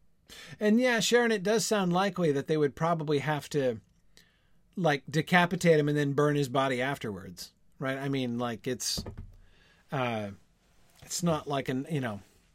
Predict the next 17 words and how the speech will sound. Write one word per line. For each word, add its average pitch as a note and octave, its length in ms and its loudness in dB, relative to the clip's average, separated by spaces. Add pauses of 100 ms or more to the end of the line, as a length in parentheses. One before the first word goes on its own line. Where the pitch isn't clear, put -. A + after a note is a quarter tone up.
(920)
it's - 280 -8
not D3 180 -2
like C3 140 -8
a B2+ 60 0
normal, A#2+ 580 -2 (880)
I - 200 -10
can't D3+ 260 2
imagine C#3 500 0
that B2 200 -4 (220)
this B2+ 360 -2
body A#2+ 640 -4 (180)
that A#2 340 -4 (320)
Morgoth B2+ 560 -2
is A2 160 -8
stuck - 400 -6
in F#2+ 240 -8 (420)
has A#2 560 -4